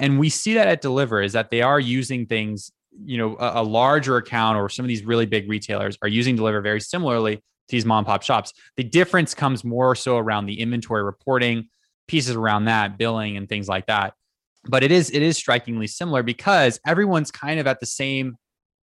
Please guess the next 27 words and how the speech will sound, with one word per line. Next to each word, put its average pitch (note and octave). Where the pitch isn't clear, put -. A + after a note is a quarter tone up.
almost D#3
at B2+
the A#2
same D3
<laughs> -
playing C3
field G#2+
right G#2
now, G2+
outside D3+
of B2
a B2
handful C3
of, G2+
you A#2
know, G2
five, A#2+
five B2+
to A2+
ten A2
really G#2
top -
guys A#2
in A#2
the G#2+
United G2+
States. C#3+